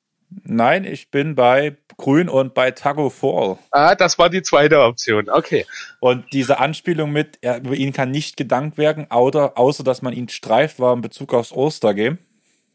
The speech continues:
Speaker 1: Deswegen diese Aussage mit dem Dank
Speaker 2: Ach so.
Speaker 1: an Aaron Gordon.
Speaker 2: Ja.
Speaker 1: Und ich hatte eigentlich gedacht, damit, hm, weißt du, wen ich mein.
Speaker 2: Nee,
Speaker 1: Und
Speaker 2: hat, der hat's bei mir nicht gezündet. Aber wie, also das waren die beiden, die ich im Sinn hatte.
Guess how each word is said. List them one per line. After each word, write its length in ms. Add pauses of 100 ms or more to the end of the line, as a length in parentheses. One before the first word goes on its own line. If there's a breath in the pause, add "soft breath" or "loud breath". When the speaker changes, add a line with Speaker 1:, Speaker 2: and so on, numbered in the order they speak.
(160)
Speaker 1:
Deswegen 360
diese 240
Aussage 520 (340)
mit 140
dem 220
Dank 140
Speaker 2:
Ach 60
so. 120
Speaker 1:
an 60
Aaron 200
Gordon. 260
Speaker 2:
Ja. 200 (1000 soft breath)
Speaker 1:
Und 120
ich 80
hatte 100
eigentlich 160
gedacht, 240
damit, 440 (200)
hm, 320
weißt 320
du, 140
wen 100
ich 180
mein. 280 (720 soft breath)
Speaker 2:
Nee, 160
Speaker 1:
Und 240
Speaker 2:
hat, 160 (180)
der 140
hat's 180
bei 120
mir 140
nicht 220
gezündet. 600
Aber 200
wie, 120
also 180
das 180
waren 140
die 80
beiden, 320
die 120
ich 100
im 120
Sinn 220
hatte. 240